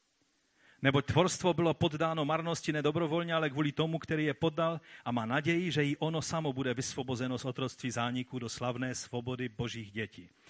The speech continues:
Víme přece, že celé tvorstvo až dodnes společně sténá a pracuje k porodu.“ Víte,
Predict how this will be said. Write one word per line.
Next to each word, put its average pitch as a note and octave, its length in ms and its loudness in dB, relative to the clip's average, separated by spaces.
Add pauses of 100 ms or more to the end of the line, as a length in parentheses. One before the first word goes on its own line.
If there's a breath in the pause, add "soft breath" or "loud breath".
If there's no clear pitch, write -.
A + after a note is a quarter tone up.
(340 loud breath)
Víme F3+ 260 2
přece, G3+ 320 0
že F#3 120 2
celé F#3+ 380 4
tvorstvo F3+ 460 0
až C3+ 120 -2
dodnes D#3 320 -2
společně C#3 440 -4
sténá C3 440 -4 (420 loud breath)
a - 40 -12
pracuje B2 400 -2
k - 60 -18
porodu.“ C3 440 0 (260 loud breath)
Víte, F#3 280 4